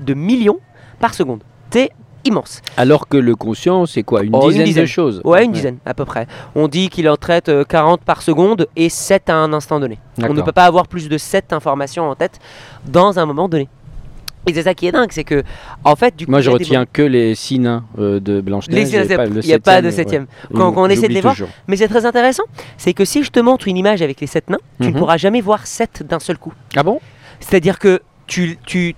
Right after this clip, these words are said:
Speaker 1: tu, pour les compter, disons, si je te demande de compter le nombre, tu ne pourras jamais voir le nombre sept. Et tu pourras laisser, si vous prenez une image, je vous dis, co-, regardez le nombre de personnes qu'il y a, et bah peut-être tu vas voir trois puis quatre, ou alors tu vas voir deux, deux, un. Mais tu vas jamais voir sept d'un seul coup.
Speaker 2: Ah, on va faire une addition.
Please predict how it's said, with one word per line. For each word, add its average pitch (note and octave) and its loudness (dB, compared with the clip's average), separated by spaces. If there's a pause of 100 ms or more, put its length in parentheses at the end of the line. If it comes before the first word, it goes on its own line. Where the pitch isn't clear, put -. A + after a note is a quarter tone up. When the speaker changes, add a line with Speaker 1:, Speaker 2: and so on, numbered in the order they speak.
Speaker 1:
tu, - -18
pour F3 0
les F3 2
compter, - -2 (160)
disons, D#3 -4
si - -10
je D#3 -6
te G3 0
demande G3 2
de E3 0
compter A#3 -2
le E3+ -2
nombre, F#3 -2 (200)
tu - -4
ne F3 0
pourras F3 4
jamais G3+ 2
voir G3+ 2
le F3 -4
nombre D3+ -6
sept. - -10 (460)
Et D#3+ -4
tu D3 -8
pourras D#3 4
laisser, A#3 0
si - -10
vous D#3 -6
prenez G#3 0
une E3 -4
image, F#3 0 (280)
je C#3+ -4
vous F3+ 0
dis, F3 -4 (360)
co-, F3 0
regardez G3 4
le F#3+ -2
nombre F3+ 2
de D3 2
personnes E3+ -2
qu'il D#3 -6
y G3 4
a, D#4 4 (280)
et D#3 0
bah D#3 2
peut-être - -4
tu E3+ -4
vas D#3 4
voir D3 -2
trois D#3 2
puis A#3 -4
quatre, - -4
ou D3 0
alors C#3+ 0
tu - -10
vas C#3+ 2
voir D3+ 2
deux, E3 4
deux, G#3 2
un. G3 0 (400)
Mais E3+ -6
tu G3 0
vas F#3 4
jamais A3+ 2
voir A3+ 0
sept G#3+ -2
d'un F#3+ 0
seul F3 -4
coup. - -4
Speaker 2:
Ah, C#3+ 2
on A2+ 0
va A#2 2
faire D3+ -2
une C3 2
addition. B2+ -6